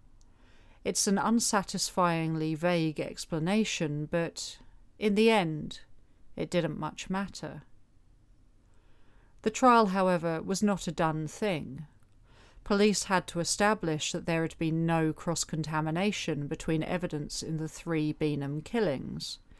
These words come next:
and they also had to contend with the suggestion that another man might have been responsible for the murder. Burgess's lawyers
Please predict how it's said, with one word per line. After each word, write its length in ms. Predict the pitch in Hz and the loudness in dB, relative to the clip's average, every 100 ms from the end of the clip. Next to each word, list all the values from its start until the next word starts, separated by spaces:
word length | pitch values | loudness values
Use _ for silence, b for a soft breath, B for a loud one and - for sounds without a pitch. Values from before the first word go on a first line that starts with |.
| B B B B B | B B B B B
and 140 | 190 196 | 2 6
they 120 | 208 | 8
also 480 | 254 254 - 139 156 | 6 4 2 0 -2
had 260 | 156 170 | -2 -2
to 60 | 180 | -4
contend 580 | - 170 165 180 165 160 | -4 -2 -2 0 0 0
with 140 | 156 | -2
the 60 | 160 | -4
suggestion 880 | - 156 170 160 - - 165 151 151 | -4 -2 0 0 -2 -4 -4 -4 -4
that 200 | 156 - | -4 -2
another 300 | 165 185 196 | 0 0 0
man 480 | 151 143 147 151 147 | 0 -2 -4 -6 -4
might 220 | 160 156 | -4 -4
have 100 | 151 | -4
been 160 | 156 156 | -4 -2
responsible 640 | 147 - 160 - - 156 | -4 -4 -6 -6 -8 -8
for 140 | 143 160 | -6 -6
the 100 | 147 | -4
murder. 600 | 170 208 185 139 - - _ _ - - b b b b b b b b b b - | 0 0 -2 -6 -10 -16 _ _ -20 -20 b b b b b b b b b b -4
Burgess's 560 | 202 196 180 170 156 143 | 2 4 4 -2 -4 -2
lawyers 720 | 170 202 175 131 - - - | 2 4 2 0 -4 -8 -10